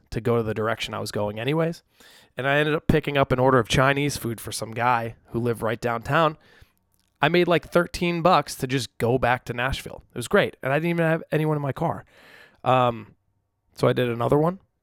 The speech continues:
twenty bucks. Boom, boom, boom. Four point nine Uber rating. I've done, like, two hundred and eighty rides. I don't really do it anymore, but I like to keep the app updated just in case I have to, like, go somewhere. Maybe I can catch someone on the way.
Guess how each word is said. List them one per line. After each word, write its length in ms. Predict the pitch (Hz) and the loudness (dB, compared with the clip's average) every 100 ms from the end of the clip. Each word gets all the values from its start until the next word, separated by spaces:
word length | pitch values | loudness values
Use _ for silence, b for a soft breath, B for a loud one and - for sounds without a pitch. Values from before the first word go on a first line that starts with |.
| _ | _
twenty 220 | - 143 143 | -4 -2 0
bucks. 400 | 147 196 - - | 0 0 -6 -18
Boom, 480 | 110 127 190 196 190 | 0 4 4 4 2
boom, 320 | 175 190 196 156 | 4 4 4 4
boom. 320 | 220 170 98 B B B B | 4 4 0 B B B B
Four 240 | 156 190 202 | 4 4 4
point 320 | - 185 - | 4 2 4
nine 400 | 160 165 160 147 _ | 4 6 4 0 _
Uber 240 | - 156 143 | 2 4 6
rating. 440 | 131 127 123 117 _ | 6 4 0 -4 _
I've 140 | 127 120 | -2 2
done, 200 | 131 127 | 2 2
like, 300 | 110 113 - - | 0 -2 -8 -2
two 200 | 170 156 | 0 2
hundred 280 | 151 139 | 2 0
and 80 | 131 | 0
eighty 200 | 120 117 | 2 2
rides. 420 | 110 107 104 101 - | 2 0 -2 -4 0
I 80 | 131 | 2
don't 160 | 151 | 4
really 200 | 131 117 | 2 0
do 220 | 104 120 107 | 0 -2 -2
it 60 | |
anymore, 420 | 101 101 101 76 - | -4 -8 -8 -10 -8
but 180 | 80 - _ _ _ _ b b b | -8 -8 _ _ _ _ b b b
I 120 | 127 | 4
like 180 | 170 202 | 6 4
to 100 | 185 | 2
keep 220 | - 190 | 0 0
the 140 | - 143 | 4 6
app 260 | 135 - | 6 4
updated 560 | 139 - 135 131 135 131 b b b | 0 2 2 4 2 -2 b b b
just 300 | - 143 - | 2 2 4
in 80 | 139 | 2
case 280 | 135 131 120 | 4 4 4
I 120 | 131 | 4
have 180 | 117 120 | 4 4
to, 80 | 117 | 2
like, 220 | 107 95 _ | 0 -4 _
go 240 | - 104 120 | 0 0 0
somewhere. 720 | - - 113 123 143 151 160 - | -2 0 -2 2 2 2 0 -6
Maybe 260 | 120 127 123 | -2 0 0
I 80 | |
can 120 | 110 104 | -2 -6
catch 260 | 123 - | -6 -4
someone 240 | - 110 110 | -4 -2 -4
on 80 | |
the 80 | 101 | -2
way. 280 | 107 139 | 0 0